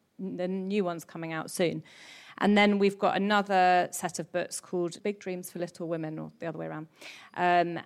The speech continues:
and it's stories of Amelia Earhart and Coco Chanel and all of those amazing women. And then one of my daughters turned around to me and said, "Mummy, why don't you read me books on amazing men?"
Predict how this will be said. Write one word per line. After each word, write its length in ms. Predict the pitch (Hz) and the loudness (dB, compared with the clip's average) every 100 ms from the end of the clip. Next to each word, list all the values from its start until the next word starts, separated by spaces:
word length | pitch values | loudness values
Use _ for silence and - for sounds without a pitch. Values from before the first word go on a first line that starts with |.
| - | -6
and 140 | 175 | -4
it's 120 | - | -4
stories 360 | - 180 175 160 | -4 -2 -2 -2
of 100 | 160 | -6
Amelia 380 | 175 175 170 170 | -6 -4 -2 -2
Earhart 600 | 165 160 156 165 160 - | -4 -6 -6 -6 -6 -10
and 80 | 160 | -10
Coco 300 | 170 165 165 | -10 -8 -10
Chanel 480 | - 175 160 160 160 | -10 -8 -6 -6 -6
and 220 | 160 - | -8 -10
all 140 | 165 160 | -12 -12
of 80 | |
those 220 | 160 160 156 | -12 -12 -10
amazing 340 | 156 160 151 | -12 -10 -10
women. 240 | 160 160 156 - - - | -8 -8 -12 -18 -20 -8
And 180 | - 202 | -2 2
then 140 | 208 214 | 2 2
one 120 | 240 | 2
of 80 | 233 | 0
my 100 | 220 | -2
daughters 360 | 208 196 196 - | -2 -4 -6 -8
turned 220 | 190 180 | -6 -6
around 200 | 190 180 | -6 -8
to 80 | 175 | -8
me 80 | 165 | -8
and 120 | 165 | -8
said, 180 | 180 202 | -10 -6
"Mummy, 220 | 240 202 | -4 -4
why 200 | 208 254 | -4 -4
don't 220 | 311 320 | -4 -6
you 120 | 277 | -6
read 200 | 262 269 | -6 -6
me 80 | 262 | -6
books 340 | 233 226 - - | -6 -8 -8 -8
on 100 | 208 | -4
amazing 420 | 208 208 202 196 | -4 -4 -4 -4
men?" 460 | 240 247 143 143 | -2 -2 -4 -10